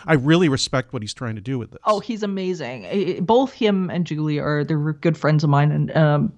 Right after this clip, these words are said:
Speaker 2: I mean, I think they're absolutely brilliant. And anybody who's
Speaker 1: Mm-hmm.
Speaker 2: listening that doesn't know the Windbridge, uh, Research Institute, please look it up.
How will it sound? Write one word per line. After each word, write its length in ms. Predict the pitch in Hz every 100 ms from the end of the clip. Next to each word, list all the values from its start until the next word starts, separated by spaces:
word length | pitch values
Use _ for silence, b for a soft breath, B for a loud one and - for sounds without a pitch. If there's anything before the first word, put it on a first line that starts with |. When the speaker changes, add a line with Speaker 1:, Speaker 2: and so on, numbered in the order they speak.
| -
Speaker 2:
I 140 | - 175
mean, 180 | 170
I 100 | 143 165
think 180 | 175 -
they're 180 | 160
absolutely 680 | - 160 160 - 147 151 147 143 143
brilliant. 680 | 160 151 151 143 147 143 -
And 140 | 151
anybody 360 | 147 151 - 156
who's 140 | 151
Speaker 1:
Mm-hmm. 40 | 147
Speaker 2:
listening 260 | 147 156 151
that 180 | 151
doesn't 260 | - 165 165
know 140 | 139
the 80 | 151
Windbridge, 640 | 147 151 151 151 139 - - _
uh, 200 | 147 139
Research 480 | 139 156 143 147 139
Institute, 420 | 147 143 - 151
please 340 | 143 151 147 143
look 160 | 135
it 80 | 131
up. 220 | 135 135